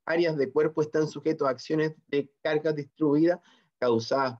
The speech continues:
por fluido, viento, materiales granulares, entre otros, ¿ah?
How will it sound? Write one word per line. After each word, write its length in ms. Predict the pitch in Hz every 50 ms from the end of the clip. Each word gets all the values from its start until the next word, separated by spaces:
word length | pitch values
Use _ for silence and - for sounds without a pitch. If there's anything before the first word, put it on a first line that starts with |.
| _ _
por 160 | 110 110 -
fluido, 840 | - - 160 190 208 220 220 220 214 214 208 202 202 202 196 - -
viento, 680 | _ - 143 170 190 190 185 180 175 - - 175 170 - _ _ _ _ _ _ -
materiales 560 | 131 139 139 123 123 123 131 135 131 127 120
granulares, 640 | 120 123 123 123 117 120 135 160 180 185 185 180 180
entre 300 | 175 165 165 165 139 110
otros, 180 | - - - - _ _ _ _ _ _ _ _ _ _ _ -
¿ah? 160 | 120 135